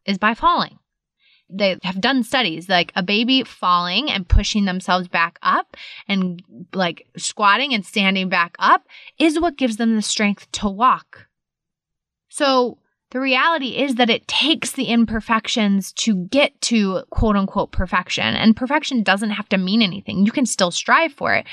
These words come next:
But where people get stuck is what they make it mean and how they hold on to it and how it keeps them stuck in inaction and in fear and from not trying to walk. So I want you guys to start to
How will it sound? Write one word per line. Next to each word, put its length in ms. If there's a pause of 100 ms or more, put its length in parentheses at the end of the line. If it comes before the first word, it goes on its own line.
(260)
But 80
where 160
people 280
get 200
stuck 280
is 140
what 320
they 160
make 300
it 100
mean 460
and 120
how 220
they 120
hold 280
on 220
to 120
it 100
and 100
how 160
it 100
keeps 280
them 120
stuck 260
in 80
inaction 640
and 200
in 160
fear 500 (340)
and 380
from 380
not 320 (160)
trying 380
to 120
walk. 440 (520)
So 80
I 60
want 240
you 40
guys 200
to 80
start 300
to 340